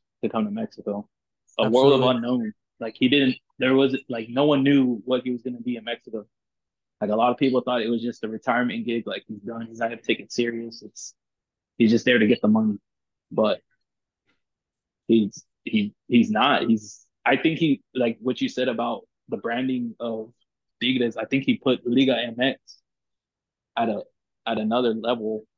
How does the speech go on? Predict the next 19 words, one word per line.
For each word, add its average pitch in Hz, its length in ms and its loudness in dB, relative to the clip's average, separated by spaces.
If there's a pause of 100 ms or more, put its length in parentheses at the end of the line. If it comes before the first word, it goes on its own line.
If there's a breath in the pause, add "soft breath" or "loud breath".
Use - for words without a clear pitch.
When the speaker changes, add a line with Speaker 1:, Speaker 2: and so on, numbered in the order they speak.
(120)
Speaker 1:
in 104 60 -14
terms 120 260 -4
of 151 60 -4
Speaker 2:
Mm-hmm. 160 80 -4
Speaker 1:
attracting 113 540 -6 (180)
some 113 240 -6
of 113 60 -2
these 107 100 0
Speaker 2:
Absolutely. 143 360 2
Speaker 1:
players 143 80 -8
from 110 220 -10
Europe. 113 260 -6 (600)
Like, 107 220 0 (560)
you 113 120 2
know, 107 160 -2 (100)
you 113 120 0
d-, 117 140 -2
you 117 160 4
would, 135 120 4